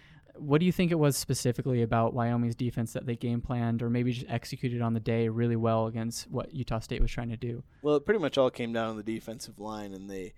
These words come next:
Speaker 2: they stuffed the run with that, uh, one major exception with,
Speaker 1: Yeah.
Speaker 2: uh, Thompson. There may,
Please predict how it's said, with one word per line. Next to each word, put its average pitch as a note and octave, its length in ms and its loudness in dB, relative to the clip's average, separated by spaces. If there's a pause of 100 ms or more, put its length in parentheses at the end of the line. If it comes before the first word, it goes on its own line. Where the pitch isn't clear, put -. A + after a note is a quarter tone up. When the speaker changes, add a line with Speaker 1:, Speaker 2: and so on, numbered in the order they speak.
(480)
Speaker 2:
they A2+ 160 2
stuffed - 400 2
the C#3+ 100 0
run B2+ 640 2
with B2+ 240 -6
that, A#2 200 0 (260)
uh, A2+ 240 -8 (100)
one A#2+ 220 -4
major A#2 320 -4
exception A2 520 -8
with, G#2+ 160 -12
Speaker 1:
Yeah. A2 260 0
Speaker 2:
uh, G#2 120 -4
Thompson. A#2+ 340 -8
There A#3+ 120 2
may, D3 220 6